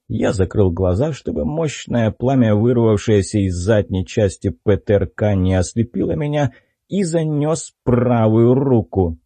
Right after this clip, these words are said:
Доли секунды позже я прижал Мирославу к себе, скрывая за щитом, и защиту ощутимо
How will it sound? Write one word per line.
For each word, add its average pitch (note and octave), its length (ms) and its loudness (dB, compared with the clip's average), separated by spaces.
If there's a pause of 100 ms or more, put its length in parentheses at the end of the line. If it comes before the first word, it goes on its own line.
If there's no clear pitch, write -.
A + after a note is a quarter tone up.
(120)
Доли G2 400 0
секунды F#3 640 -4
позже F3 440 -6
я E3+ 140 -4
прижал B2+ 380 -4
Мирославу G#2 560 2
к - 80 -12
себе, B2 400 0 (200)
скрывая A#2 600 4
за G2 220 2
щитом, D3 840 -2
и D3+ 120 0
защиту D3 840 -4
ощутимо B2 880 0